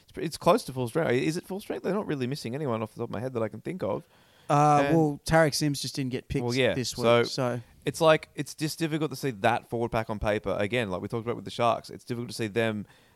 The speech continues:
Speaker 1: matching up against Penrith, South, Roosters, Brisbane in a, in a big finals game and not just getting dominated in yardage. So
Speaker 2: Mm.
Speaker 1: I don't know. And yeah, they, they got thoroughly pantsed here as well. So
Speaker 2: Yeah.
Speaker 1: it's tough to see. It, it, it's, it's like, I'm not writing obituaries for them. It's the Melbourne Storm. A part of me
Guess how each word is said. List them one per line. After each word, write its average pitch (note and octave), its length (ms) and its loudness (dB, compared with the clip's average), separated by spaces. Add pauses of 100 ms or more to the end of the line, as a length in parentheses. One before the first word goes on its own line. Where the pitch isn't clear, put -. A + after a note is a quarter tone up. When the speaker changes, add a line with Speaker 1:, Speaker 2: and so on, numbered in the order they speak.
Speaker 1:
matching A2 460 0
up G2+ 120 -2
against G2 540 -6 (320)
Penrith, G2+ 280 -4
South, F#2+ 340 -2
Roosters, F2+ 460 -10
Brisbane F2+ 500 -6
in G2 160 -10
a, G2 60 -4
in G2 140 -8
a G2 60 -6
big F#2 180 -8
finals F2 380 -8
game E2 380 -10
and F#2+ 180 -8
not F2+ 200 -8
just - 140 -16
getting F2+ 160 -8
dominated F2 500 -4
in F2+ 100 -10
yardage. F2 520 -10
So F2+ 440 -6
Speaker 2:
Mm. A#2 260 -6 (420)
Speaker 1:
I A2 100 2
don't A2 100 2
know. C#3 120 2
And G#2 160 -2
yeah, D3 160 4
they, A2 180 2
they A#2 180 2
got A#2 260 2 (280)
thoroughly B2 420 0
pantsed A#2 500 -4
here G2 280 -6
as F#2+ 120 -10
well. F2+ 300 -6
So F#2 480 -6
Speaker 2:
Yeah. G#2+ 240 -4 (520)
Speaker 1:
it's - 120 -20
tough - 160 -8
to B3 100 -8
see. F3+ 380 0
It, D3+ 200 -4
it, C#3+ 160 -6 (160)
it's, C#3 200 -10
it's - 220 -14
like, D3 220 0
I'm D3+ 100 -4
not D3+ 140 2
writing B2 220 6
obituaries A#2+ 380 -2
for G#2+ 160 -2
them. A#2 80 -6
It's A2 100 -12
the A#2 80 -8
Melbourne A2+ 260 0
Storm. G#2+ 280 -4
A G#2 40 -2
part A2 220 2
of G#2+ 80 -4
me G2 260 -6